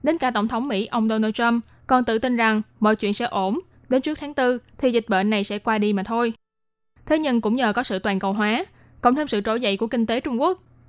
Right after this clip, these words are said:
vị thế của công xưởng quốc tế đã không còn như thời xảy ra dịch sars vào năm hai nghìn không trăm lẻ ba. Trận ôn dịch năm hai nghìn không trăm hai mươi này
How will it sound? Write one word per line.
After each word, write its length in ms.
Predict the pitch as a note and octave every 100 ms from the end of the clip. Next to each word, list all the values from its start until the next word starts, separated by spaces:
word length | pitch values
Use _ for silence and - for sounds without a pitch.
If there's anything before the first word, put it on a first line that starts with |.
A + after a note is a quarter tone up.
| -
vị 100 | A#3
thế 160 | C#4 D4+
của 140 | C#4+
công 180 | C#4 A#3+
xưởng 180 | G3 G#3+
quốc 140 | C#4
tế 280 | A#3+ A#3+ F#4 -
đã 100 | A#3
không 220 | C4+ A#3
còn 180 | A3 G3+
như 120 | A3
thời 200 | A3 G3+
xảy 140 | G#3
ra 100 | A#3
dịch 140 | B3 G3+
sars 320 | - C4+ F#4 -
vào 120 | - G#3
năm 140 | G#3+
hai 120 | A3+
nghìn 160 | G#3+ F#3+
không 180 | A3+ A3
trăm 160 | A3+
lẻ 80 | A3+
ba. 320 | A3 A3+ A3+ - _ - - -
Trận 120 | B3
ôn 120 | C#4
dịch 160 | C#4 A3
năm 120 | B3
hai 100 | B3
nghìn 140 | A3+ G#3
không 160 | A#3
trăm 120 | A3+
hai 140 | A3+ A3
mươi 140 | G#3+
này 240 | G#3 G#3